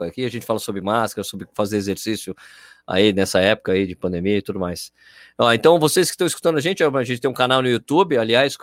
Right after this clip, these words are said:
que tem que fazer aqui, ó, atenção. Tchá, se inscreva no nosso canal, clique no botão, clique na sineta pra você receber as notificações dos vídeos novos.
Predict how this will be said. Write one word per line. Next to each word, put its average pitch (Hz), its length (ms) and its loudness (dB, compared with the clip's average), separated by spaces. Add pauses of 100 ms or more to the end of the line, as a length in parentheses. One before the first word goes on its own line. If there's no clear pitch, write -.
que - 140 -14
tem 143 100 -6
que - 80 -16
fazer 127 300 -2
aqui, 120 180 -6
ó, 107 40 0
atenção. 143 520 -4 (380)
Tchá, 170 680 2
se 165 120 -6
inscreva 220 280 6
no 214 60 6
nosso 214 200 4
canal, 180 760 4
clique 175 260 -6
no 175 60 -2
botão, 160 280 2
clique 214 360 -2
na 180 100 0
sineta 156 560 0 (400)
pra 143 140 2
você 135 420 0
receber 127 300 -2
as 120 80 -4
notificações 127 580 -4
dos 117 120 -8
vídeos 123 280 -4
novos. 160 400 2